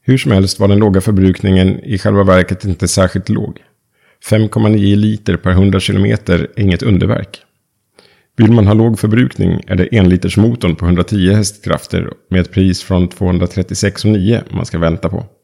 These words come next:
Den motorn kommer även den med samma fyrtioåtta volt system som dagens testbil, och den borde bli snålast av de bensindrivna golfarna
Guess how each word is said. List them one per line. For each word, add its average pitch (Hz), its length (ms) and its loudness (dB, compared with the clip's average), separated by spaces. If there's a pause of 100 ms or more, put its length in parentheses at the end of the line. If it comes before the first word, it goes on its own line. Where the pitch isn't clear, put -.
(400)
Den 117 180 4
motorn 95 380 2
kommer 95 240 0
även 95 300 2
den 95 340 0
med 85 240 -4
samma 87 280 -2
fyrtioåtta 95 440 -4
volt 90 180 -2
system 104 400 -2
som 90 200 -2
dagens 98 320 2
testbil, - 560 -6 (380)
och 98 120 -4
den 92 380 0
borde 90 180 0
bli 85 180 0
snålast 90 520 -2
av 98 120 -4
de 90 140 2
bensindrivna 90 680 0
golfarna 90 600 -2